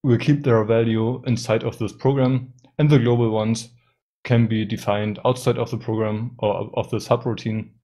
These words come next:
or of, of the subprogram or of the own block, and the values can be used in the own block as well.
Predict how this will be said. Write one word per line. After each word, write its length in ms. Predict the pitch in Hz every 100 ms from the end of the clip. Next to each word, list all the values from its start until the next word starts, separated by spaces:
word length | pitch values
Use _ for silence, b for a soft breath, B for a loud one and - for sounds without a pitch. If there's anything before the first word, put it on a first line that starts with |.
| _
or 140 | 107
of, 180 | 98 - _
of 260 | - 107 -
the 80 | 104
subprogram 640 | 92 117 117 - 113 110
or 120 | 110
of 80 | 101
the 80 | 104
own 220 | 101 104
block, 300 | 101 107 - _ _ b b b
and 120 | 135
the 80 | 127
values 320 | 117 113 117
can 200 | 117 113
be 60 | 101
used 340 | 104 107 -
in 100 | 127
the 100 | 110
own 220 | 107 104 101
block 180 | 101
as 160 | 104 -
well. 380 | 87 95 147